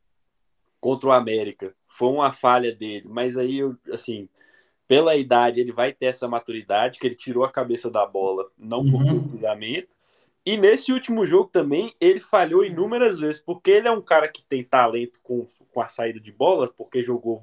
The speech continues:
Speaker 1: muitas vezes na base como volante, e com isso ele tem uma, uma confiança exacerbada nele.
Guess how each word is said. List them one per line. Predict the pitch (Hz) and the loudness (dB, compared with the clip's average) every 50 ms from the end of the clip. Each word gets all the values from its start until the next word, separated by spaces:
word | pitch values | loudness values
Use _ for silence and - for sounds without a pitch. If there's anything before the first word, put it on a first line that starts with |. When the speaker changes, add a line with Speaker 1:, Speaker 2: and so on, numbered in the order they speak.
| 113 | -8
Speaker 1:
muitas | 113 123 160 196 - - 139 120 113 | -6 -4 -4 -4 -2 -2 -2 -2 -2
vezes | 113 113 107 - - | -4 -6 -6 -8 -6
na | 107 107 | -6 -6
base | 104 - 107 110 107 - - | -2 0 0 0 0 -2 -4
como | - 120 110 107 | -4 -6 -6 -2
volante, | 104 104 104 104 143 190 208 185 - - - - - _ _ _ _ _ _ _ _ _ _ _ _ _ _ _ | 0 2 4 4 4 4 4 2 0 -6 -14 -18 -20 _ _ _ _ _ _ _ _ _ _ _ _ _ _ _
e | 156 170 202 233 240 226 180 - - _ _ _ _ _ _ _ | -4 -2 0 0 0 -2 -4 -6 -10 _ _ _ _ _ _ _
com | - 175 185 175 151 | 2 4 4 6 6
isso | 151 196 220 - - - - - | 2 -2 -4 -8 -10 -8 0 4
ele | 170 180 180 180 | 4 4 4 2
tem | - 180 180 196 | 2 2 2 2
uma, | 208 196 190 180 170 160 - - | 4 2 2 4 4 2 0 -2
uma | 165 170 160 | -4 -4 -4
confiança | - - 185 185 180 - 156 170 190 190 190 - - - | -2 -4 -4 -4 -4 -4 -2 -2 -2 -2 -2 -6 -8 -4
exacerbada | - 170 196 208 196 214 214 - - 190 160 156 151 147 139 156 170 180 185 | 0 0 2 2 2 -2 -4 -2 -2 -2 -2 -2 0 0 0 0 0 -4 -8
nele. | 160 131 131 135 120 113 | -10 -8 -10 -10 -10 -12